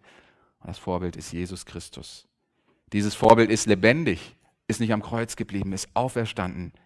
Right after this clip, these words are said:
herrscht und regiert und ist der Sieger und wird als König wiederkommen. Jesus Christus ist bei dir. Jesu Vorbild und Verhalten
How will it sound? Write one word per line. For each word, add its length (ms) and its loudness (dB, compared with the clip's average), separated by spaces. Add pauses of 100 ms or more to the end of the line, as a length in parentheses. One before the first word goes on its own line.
herrscht 440 -6
und 140 -8
regiert 420 -2
und 100 -6
ist 140 -8
der 80 2
Sieger 320 -2
und 100 -6
wird 120 -6
als 200 -6
König 380 0
wiederkommen. 440 -2 (640)
Jesus 460 -4
Christus 460 -14
ist 200 -18
bei 180 -6
dir. 260 -4 (1300)
Jesu 480 -6 (460)
Vorbild 840 -4
und 140 -12
Verhalten 680 -6